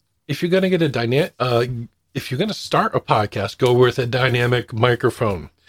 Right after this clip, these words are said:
You know what type of microphone is not a dynamic microphone?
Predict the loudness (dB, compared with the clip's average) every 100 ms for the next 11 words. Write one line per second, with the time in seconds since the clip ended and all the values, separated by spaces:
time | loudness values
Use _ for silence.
0 | -14 2 4 4 0 -2 0 2 4 4
1 | 2 2 2 2 0 -2 -2 2 2 2
2 | 0 0 -2 -4 -2 -2 -2 -6 -4 -6